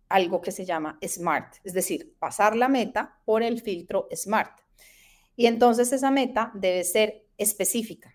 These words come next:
¿m? Específica. Fíjate que yo te he dicho bailar más, eso no es específico.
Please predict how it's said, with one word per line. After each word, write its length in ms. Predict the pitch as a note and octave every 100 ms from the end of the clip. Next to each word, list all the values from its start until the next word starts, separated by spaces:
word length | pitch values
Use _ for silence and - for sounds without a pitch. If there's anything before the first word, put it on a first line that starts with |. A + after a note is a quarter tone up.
| _ _ _
¿m? 380 | - F#3 C#4 D4 - _ _ -
Específica. 680 | G3 - E3+ F3 - -
Fíjate 440 | - A3 A#3+ A#3+ C4
que 100 | C4
yo 160 | G#3
te 80 | -
he 40 | G3
dicho 280 | G3 - -
bailar 400 | E3+ D#3+ E3 D3+
más, 340 | F3+ F3 - -
eso 160 | E3+ F#3
no 80 |
es 100 | A3+
específico. 640 | - - - D4 C#4+ -